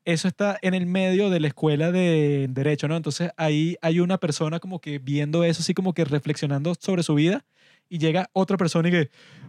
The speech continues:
"Oye, amigo, quiero decirte que tu examen estuvo terrible porque el Código Civil no sé qué cosa". O sea,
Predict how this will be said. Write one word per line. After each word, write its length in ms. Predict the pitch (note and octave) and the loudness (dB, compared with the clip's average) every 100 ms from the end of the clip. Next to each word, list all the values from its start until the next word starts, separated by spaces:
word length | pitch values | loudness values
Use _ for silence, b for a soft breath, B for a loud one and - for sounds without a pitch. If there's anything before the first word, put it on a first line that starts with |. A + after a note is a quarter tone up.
| B | B
"Oye, 220 | G3+ F#3 | 2 4
amigo, 520 | D#3+ F#3 D3 C3 A#2+ A2+ _ _ - | 4 4 4 2 0 -4 _ _ -4
quiero 260 | F3+ F3 | 2 4
decirte 400 | E3+ D#3+ E3 D#3 | 4 4 2 2
que 80 | D3 | 0
tu 100 | C#3+ | 0
examen 360 | C#3 - D3+ D3 | 0 0 0 0
estuvo 200 | C3 D3+ | 0 0
terrible 400 | D3 E3 D3 C3 | 2 2 2 2
porque 200 | D#3+ F3 | 0 0
el 80 | F#3 | 0
Código 380 | A#3+ A3 G#3+ G#3 | 2 4 4 2
Civil 320 | F3 F#3 E3+ | 2 2 2
no 60 | |
sé 100 | E3 | 0
qué 80 | - | -2
cosa". 200 | D#3+ C3+ | -2 -2
O 280 | C3 _ _ | -6 _ _
sea, 280 | D#3 D#3+ | -2 -2